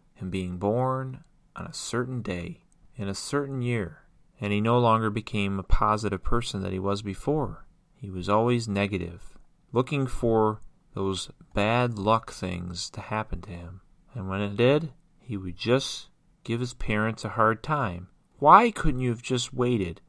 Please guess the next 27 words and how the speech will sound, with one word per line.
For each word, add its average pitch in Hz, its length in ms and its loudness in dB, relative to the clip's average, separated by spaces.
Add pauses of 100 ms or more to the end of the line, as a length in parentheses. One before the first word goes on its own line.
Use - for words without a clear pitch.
(180)
one 135 200 -2
more 135 220 2
day?" 90 420 -6 (420)
And 101 180 -4
his 104 200 -4
mother 95 500 2 (280)
would 107 220 -2
grit 143 220 4
her 175 160 0
teeth - 580 -8 (140)
and 104 140 -4
say 107 240 2
nothing, 107 440 -2 (500)
but 117 140 0
think 196 240 2
in 165 60 6
her 131 120 6
mind, 85 420 -2 (300)
"Why 151 560 4
couldn't 120 460 -4
you 123 520 2 (140)
have 92 220 -6
waited 92 460 0 (280)
a 95 120 -4
few 131 420 0
more 104 460 0
minutes?" 90 720 -8